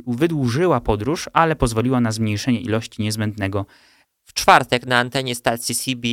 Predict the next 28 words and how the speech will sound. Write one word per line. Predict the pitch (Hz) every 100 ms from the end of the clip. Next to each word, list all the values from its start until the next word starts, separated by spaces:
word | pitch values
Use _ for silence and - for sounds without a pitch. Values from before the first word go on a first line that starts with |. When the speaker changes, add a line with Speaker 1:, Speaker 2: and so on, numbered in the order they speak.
| 135
Speaker 2:
S | 160 147
wyemitowano | 156 156 143 131 147 156
ostatni | 139 - 175 156
odcinek | 143 - - 135
programu | - 117 120 143 151 156 - _ -
The | 147
Late | 156 151 - 139
Late | 117
Show | - 151 139
with | 127 117
James | 117 110 113
Corden. | - 110 92 82 - _ _ _ _ _
E, | 113
talk | 120 196 -
show, | 170 156
które | 156 151
przyniosło | 139 - 143 - 131
popularność | 139 147 143 139 107 104
gospodarzowi, | 117 127 117 113 139 156
przez | - 135
osiem | 131 160 -
lat | 120 135
było | 131 135 123
stałym | - 170 156 131
punktem | 139 131 - 139 127 120
w |
ramówce | 123 123 123 -
stacji. | 120 107 87 - -